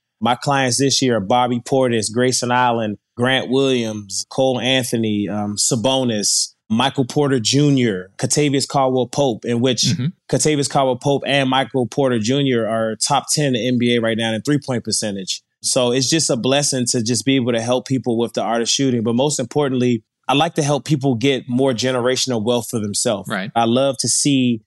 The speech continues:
Speaker 1: clients just like Skylar not only reach her goals for first team W N B A, but make more money in brands, make more money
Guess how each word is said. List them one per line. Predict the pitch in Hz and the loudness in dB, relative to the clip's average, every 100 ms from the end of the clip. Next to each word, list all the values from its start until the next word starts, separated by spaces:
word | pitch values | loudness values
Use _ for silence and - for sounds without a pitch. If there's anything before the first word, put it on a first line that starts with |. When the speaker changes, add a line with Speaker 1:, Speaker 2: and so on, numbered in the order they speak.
| _ | _
Speaker 1:
clients | - 143 135 131 120 98 | -2 0 2 2 0 0
just | 143 143 | 0 2
like | 139 117 | 0 0
Skylar | - 151 131 131 123 113 110 - | -2 0 2 2 2 -2 -4 -2
not | 135 135 | 0 0
only | 143 147 139 127 117 - | 2 4 4 2 0 -2
reach | 113 156 - | 0 2 2
her | 143 | 0
goals | 110 131 160 117 - - | 2 2 2 0 -2 -4
for | 127 | -4
first | - 131 120 - | -2 0 0 0
team | 123 117 | 0 0
W | 113 113 117 | 0 0 0
N | 117 | 0
B | 113 113 | 2 2
A, | 113 | 2
but | 110 117 | 2 0
make | 123 147 135 | 0 0 0
more | 139 139 | 0 0
money | 143 143 139 | 0 0 -2
in | 127 117 | -4 -2
brands, | 120 151 123 104 110 | 0 0 0 -4 -2
make | 127 | -2
more | 131 131 | 0 0
money | 127 127 131 127 | 0 0 0 -2